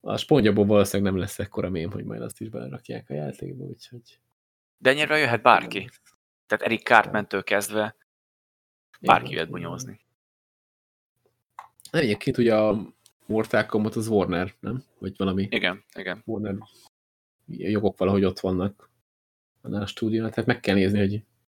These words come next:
Speaker 2: Hát ugye ezért
Speaker 1: mit
Speaker 2: tudták
Speaker 1: lennek,
Speaker 2: megcsinálni
Speaker 1: igen.
Speaker 2: az i-, az
Speaker 1: Ott volt az
Speaker 2: Injustice-t
Speaker 1: é-,
Speaker 2: is.
Speaker 1: az Alien is,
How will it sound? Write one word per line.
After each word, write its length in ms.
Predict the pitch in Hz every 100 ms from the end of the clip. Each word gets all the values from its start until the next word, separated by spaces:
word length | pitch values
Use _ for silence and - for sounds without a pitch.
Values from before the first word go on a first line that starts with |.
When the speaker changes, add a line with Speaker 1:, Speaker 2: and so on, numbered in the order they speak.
| _ -
Speaker 2:
Hát 140 | -
ugye 100 | 127
ezért 180 | 123 123
Speaker 1:
mit 80 | 104
Speaker 2:
tudták 80 |
Speaker 1:
lennek, 0 |
Speaker 2:
megcsinálni 340 | 101 - 123 127
Speaker 1:
igen. 100 | 123
Speaker 2:
az 60 |
i-, 100 | 135 -
az 240 | - 120 120
Speaker 1:
Ott 180 | 127
volt 20 | -
az 120 | 104
Speaker 2:
Injustice-t 300 | 104 110 -
Speaker 1:
é-, 40 |
Speaker 2:
is. 260 | 95 - -
Speaker 1:
az 140 | 107 127
Alien 360 | 127 127 117
is, 420 | 117 - - -